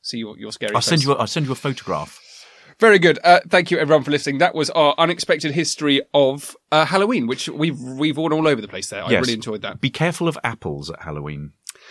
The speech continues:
Speaker 1: Be careful of apples, definitely. Um, if you've liked what you've listened to, please check out the rest of our podcast. We've got over ninety. We're desperate to decide on our hundredth one. Can you get in touch with suggestions? Actually, is there an
Speaker 2: Centenary.
Speaker 1: Centenary. Um, we should probably do the,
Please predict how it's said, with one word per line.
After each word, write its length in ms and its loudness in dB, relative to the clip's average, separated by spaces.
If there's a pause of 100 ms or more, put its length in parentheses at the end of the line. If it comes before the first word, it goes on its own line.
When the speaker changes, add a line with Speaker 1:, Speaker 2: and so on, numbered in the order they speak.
(200)
Speaker 1:
Be 80 -6
careful 360 -2
of 80 -8
apples, 360 -10
definitely. 540 -10
Um, 320 2
if 240 -2
you've 140 -2
liked 280 -2
what 100 -12
you've 140 -6
listened 340 -4
to, 140 -4
please 240 -2
check 160 -4
out 80 0
the 60 -10
rest 160 0
of 60 0
our 80 2
podcast. 480 -2
We've 100 -6
got 160 0
over 160 4
ninety. 500 -2
We're 140 -4
desperate 480 0
to 80 -10
decide 380 -4
on 80 -2
our 80 0
hundredth 420 -6
one. 160 -4
Can 80 -4
you 40 0
get 120 0
in 60 -2
touch 320 -2
with 100 -4
suggestions? 540 -4
Actually, 240 -4
is 80 -4
there 100 0
an 80 -2
Speaker 2:
Centenary. 580 0 (140)
Speaker 1:
Centenary. 720 0
Um, 360 0 (120)
we 140 -4
should 160 -6
probably 240 -4
do 100 -4
the, 200 -4